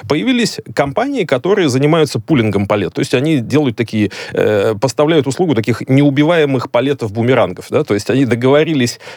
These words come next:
с ритейлом, да, и после того, э, сдают в аренду эти палеты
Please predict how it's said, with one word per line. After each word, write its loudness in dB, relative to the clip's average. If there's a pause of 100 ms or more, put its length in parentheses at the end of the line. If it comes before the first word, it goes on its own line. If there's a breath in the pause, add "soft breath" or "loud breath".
с 0
ритейлом, 0 (100)
да, 2
и -4
после -2
того, 0
э, 2
сдают -2
в 0
аренду 0 (160)
эти -4
палеты 0